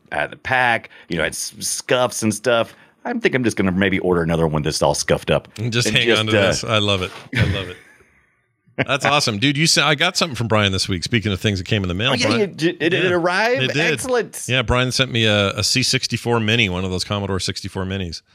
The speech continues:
Speaker 2: And I haven't plugged it in
Speaker 1: Yep.
Speaker 2: yet, but I freaking love it. My kids are all like, "Dad, can I have it? Can I have this one?"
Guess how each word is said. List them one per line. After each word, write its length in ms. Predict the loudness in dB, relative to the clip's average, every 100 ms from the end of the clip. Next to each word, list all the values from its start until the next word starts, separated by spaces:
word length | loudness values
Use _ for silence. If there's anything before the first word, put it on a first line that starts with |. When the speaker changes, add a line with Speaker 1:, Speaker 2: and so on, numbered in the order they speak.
| _ _ _ -6
Speaker 2:
And 120 | 0
I 60 | 0
haven't 140 | 2
plugged 160 | 0 2
it 60 |
in 80 | 2
Speaker 1:
Yep. 80 | 2
Speaker 2:
yet, 120 | 0
but 80 | 0
I 100 | -2
freaking 420 | -2 -6 -4 -4 0
love 200 | 2 0
it. 100 | -2
My 140 | -6
kids 260 | -2 -2 0
are 80 | 0
all 80 |
like, 200 | -2 -6 -12 -20 -20 -20 -10
"Dad, 300 | -6 -4 -4
can 160 | -4 -4
I 80 | -4
have 480 | -2 -2 -2 0
it? 320 | 0 0 -2 -4
Can 140 | -4
I 80 | -2
have 300 | -2 -4 -4
this 220 | -4 0
one?" 400 | 2 2 0